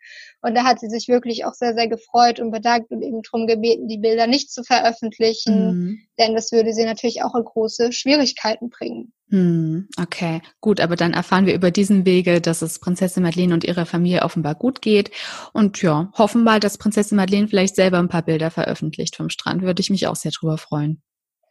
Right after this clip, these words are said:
Speaker 1: Das habe ich ihrer Bekannten nämlich auch geschrieben. Mal sehen, ob sie da vielleicht mit der Prinzessin mal <laughs> redet und wir dann neue Bilder
Speaker 2: <laughs>
Speaker 1: bekommen demnächst. Schön wär's auf jeden Fall.
Speaker 2: Dass du mal deine Kontakte spielen lassen. Das ist schön, Luisa.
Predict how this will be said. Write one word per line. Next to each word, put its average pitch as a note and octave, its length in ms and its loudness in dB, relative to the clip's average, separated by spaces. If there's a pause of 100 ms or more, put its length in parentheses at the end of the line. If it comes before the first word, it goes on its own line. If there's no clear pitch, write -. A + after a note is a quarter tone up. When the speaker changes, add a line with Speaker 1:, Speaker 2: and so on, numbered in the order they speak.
(160)
Speaker 1:
Das C#4 200 0
habe D4+ 100 2
ich C4+ 80 -6
ihrer C#4 220 4
Bekannten C4+ 360 -2
nämlich C4 280 -2
auch C#4+ 160 2
geschrieben. A3+ 560 -8
Mal A3+ 180 -4
sehen, B3+ 260 -2
ob - 200 -4
sie A#3+ 200 -10
da A#3 140 -2
vielleicht A3+ 380 -8
mit A#3 160 -10
der A3+ 60 -8
Prinzessin A#3+ 540 -8
mal A#3 120 4
<laughs> B3+ 100 4
redet D#4+ 400 4
und B3 160 2
wir B3 100 4
dann A#3+ 180 2
neue B3 240 4
Bilder B3+ 260 4
Speaker 2:
<laughs> - 0 -
Speaker 1:
bekommen A3 480 -2
demnächst. A#3 520 -4
Schön B3 220 -4
wär's A#3+ 160 -4
auf A3 160 -8
jeden A3 240 -6
Fall. G#3+ 320 -4 (200)
Speaker 2:
Dass A3 200 0
du A3 80 2
mal G#3 80 4
deine G3 240 2
Kontakte F#3+ 480 -4
spielen F3 340 -2
lassen. E3 260 -2
Das B3 160 4
ist G3+ 140 2
schön, E3 200 0
Luisa. D#3 460 -2